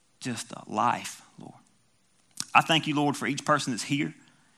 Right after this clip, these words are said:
And God, I just pray that you would just move in this service in a mighty way, Father. I ask God for the Holy Spirit to come upon them in a mighty way, Lord. And God, that,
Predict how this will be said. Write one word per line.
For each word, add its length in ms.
And 140
God, 200
I 60
just 200
pray 240
that 240
you 60
would 100
just 160
move 240
in 60
this 120
service 380
in 60
a 40
mighty 240
way, 200
Father. 280
I 140
ask 180
God 220
for 60
the 80
Holy 160
Spirit 480
to 40
come 160
upon 300
them 140
in 80
a 40
mighty 280
way, 260
Lord. 260
And 100
God, 260
that, 100